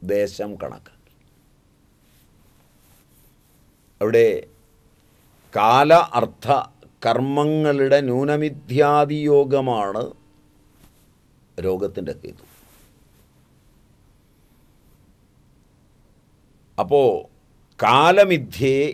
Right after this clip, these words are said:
ഇല്ലാതാക്കാൻ, അർത്ഥം ദ്രവ്യം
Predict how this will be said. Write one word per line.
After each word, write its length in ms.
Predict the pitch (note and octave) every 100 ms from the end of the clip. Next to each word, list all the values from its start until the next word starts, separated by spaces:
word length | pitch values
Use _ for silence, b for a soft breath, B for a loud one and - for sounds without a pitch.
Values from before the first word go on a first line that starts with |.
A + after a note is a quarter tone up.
| -
ഇല്ലാതാക്കാൻ, 640 | F#2+ E2+ D2+ G1+ - - - _ _ _ _ _ _ - - - - _ _ _ _ _ _ - _ _ _ _ _ _ _ _ _ _ _ - A#2+
അർത്ഥം 280 | - D#3 E3 C3
ദ്രവ്യം 440 | C#3+ D3+ G#3+ A3